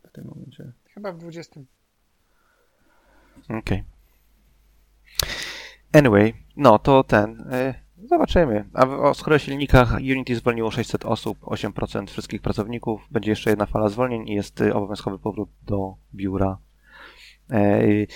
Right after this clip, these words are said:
Speaker 3: widziałem fajną wymianę na ten, dyskusję na, na Twitterze. Ziomek tam pisze, że został zwolniony i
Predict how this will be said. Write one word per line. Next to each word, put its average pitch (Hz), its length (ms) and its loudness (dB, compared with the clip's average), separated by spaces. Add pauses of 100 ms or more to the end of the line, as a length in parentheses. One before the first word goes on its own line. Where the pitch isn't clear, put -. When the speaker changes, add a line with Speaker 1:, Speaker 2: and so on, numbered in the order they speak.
(140)
Speaker 3:
widziałem 110 260 8
fajną 107 260 0
wymianę 104 300 2
na 104 460 2
ten, 101 380 -2
dyskusję 107 640 -8
na, 101 180 0
na 101 100 -2
Twitterze. 104 380 2
Ziomek 98 280 -4
tam 98 160 -8
pisze, 101 240 -4
że 98 120 -6
został 101 260 -4
zwolniony 104 520 -4
i 98 80 -4